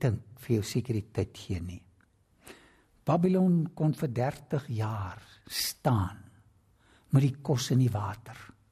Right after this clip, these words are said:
Hy het staat gemaak op aardse sekuriteit. En dit terwyl 'n afdeling van Darius die Meder se troepe alreeds die stad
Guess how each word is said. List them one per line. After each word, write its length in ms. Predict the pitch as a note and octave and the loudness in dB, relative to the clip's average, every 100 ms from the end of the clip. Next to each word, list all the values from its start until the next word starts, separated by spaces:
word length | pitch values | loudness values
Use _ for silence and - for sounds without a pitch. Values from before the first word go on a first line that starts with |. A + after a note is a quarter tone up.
| _ _ _ _ _ _ _ _ | _ _ _ _ _ _ _ _
Hy 80 | - | -6
het 120 | - | -2
staat 300 | G3+ F#3+ - | 2 0 2
gemaak 580 | C#3+ G#2+ F#2+ F2 - - - - _ _ _ _ _ - | 2 4 2 -4 -14 -20 -20 -20 _ _ _ _ _ -6
op 180 | G#2 - | -6 -2
aardse 400 | - C3 - C3+ | 0 0 0 -4
sekuriteit. 720 | - B2+ - A2 - A2 - - - - - - - - | -2 -2 -2 -2 0 -2 -2 -14 -20 -20 -20 -20 -4 2
En 80 | D3+ | 4
dit 160 | B3 | 4
terwyl 320 | A3+ F#3 G3 | 2 2 2
'n 100 | F3 F3+ | 2 -2
afdeling 540 | - F#3+ F#3+ G3 F#3+ - - | 0 0 4 4 2 -6 -6
van 180 | - C#3 | 2 2
Darius 460 | A2 D3+ F3 F#3 C3 | 4 2 4 2 4
die 140 | C#3+ | 4
Meder 380 | A#2+ D#3 E3 E3+ | 4 2 2 0
se 240 | D#3+ - | -2 -6
troepe 300 | - F#3 - | -2 0 0
alreeds 600 | C#3+ B2 A#2 F#3+ F#3+ - | 0 0 2 0 0 -6
die 120 | D#3 | -6
stad 360 | B2+ - - F3 | -6 -6 -4 -4